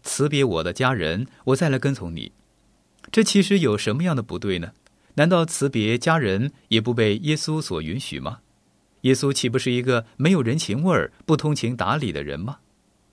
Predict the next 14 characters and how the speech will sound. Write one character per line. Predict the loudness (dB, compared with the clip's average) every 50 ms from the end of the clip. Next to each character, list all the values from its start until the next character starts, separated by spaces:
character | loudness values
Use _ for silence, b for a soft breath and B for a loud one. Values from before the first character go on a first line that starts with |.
| _ _ _ _ _ _
但 | 0 0 0
其 | 0 -2 -4 -4
实 | -4 -6 -8
不 | -8 -8 -12 -12
是。 | -12 -10 -12 -12 -14 _ _ _ _ _ _ b b b b b b b b
耶 | 2 2
稣 | 2 2 0 2 2 0 0 -2 b b b
之 | 2 2 2
所 | 4 4 2
以 | 2 2
这 | 0 -2 -2
么 | -2 -2
来 | -2 -2 -4
说， | -2 0 0 0 0 0